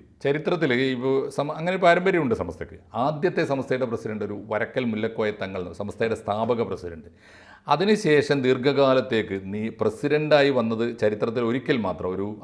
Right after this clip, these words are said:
അസ്ഹരി തങ്ങൾ, സയ്യിദ് അസ്ഹരി തങ്ങൾ, ആ, പ്രസിഡന്റായി വന്ന ഒരു ഇട-, ഒരു, ഒരു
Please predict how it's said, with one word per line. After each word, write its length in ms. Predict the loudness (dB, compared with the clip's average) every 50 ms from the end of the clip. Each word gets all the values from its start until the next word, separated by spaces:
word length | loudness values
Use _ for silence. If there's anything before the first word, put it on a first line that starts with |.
| -4 -4
അസ്ഹരി 380 | -4 -4 0 2 2 2 2 -2 -6 -6
തങ്ങൾ, 200 | -6 -8 -8 -10 -12 -16 -20 _ _ -20 -20 -20 _ _ -6 -4
സയ്യിദ് 340 | -4 -2 -2 0 2 2 2
അസ്ഹരി 400 | 2 0 0 2 4 4 4 4 0 0
തങ്ങൾ, 200 | -2 0 -2 -2 -4 -4 -8 -12 -20 _ _ _ -8 -6
ആ, 40 | -4 -2 -2 -2 -4 -4 -6 -8 -10 -12 -12 -8
പ്രസിഡന്റായി 440 | -8 -6 -6 -6 -4 -2 -2 -2 -2 -2
വന്ന 120 | -4 -6 -8 -8 -6
ഒരു 100 | -4 -4 -4
ഇട-, 120 | -4 -4 -6 -6
ഒരു, 120 | -6 -6 -8 -8
ഒരു 100 | -6 -6